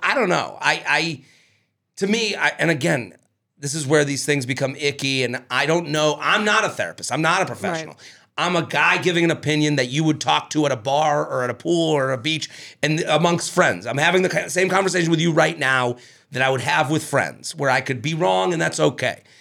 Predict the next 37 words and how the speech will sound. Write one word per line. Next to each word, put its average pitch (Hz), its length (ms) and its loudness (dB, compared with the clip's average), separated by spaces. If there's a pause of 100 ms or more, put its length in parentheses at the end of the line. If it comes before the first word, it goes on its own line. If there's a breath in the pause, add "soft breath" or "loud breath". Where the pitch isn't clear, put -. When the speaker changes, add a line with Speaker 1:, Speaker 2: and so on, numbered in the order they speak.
(280 soft breath)
Speaker 1:
And 151 60 0
I 190 60 0
can't 208 200 0
believe 202 200 2
I'm 180 100 2
having, 165 340 0
even 151 240 0
prefacing - 680 -2
with 113 160 -4
that, 71 260 -6
but 151 120 -2
that's 190 200 2
what 202 60 -6
you 190 60 0
have 156 100 0
to 156 80 -2
do 175 240 0
on 170 80 4
the 120 100 -2
internet, 104 200 -2
because 143 240 -2
I 165 80 -2
go, 165 220 -2 (500 soft breath)
when 165 120 0
I 208 40 0
hear 220 120 4
emotionally 185 360 0
abusive, 165 920 2
I 165 100 0
go, 160 240 2
"Well, 165 480 0 (800)
what 175 240 -4
does 208 180 -2
he 185 120 -2
hold 160 400 0
over 151 380 0
her 117 540 -2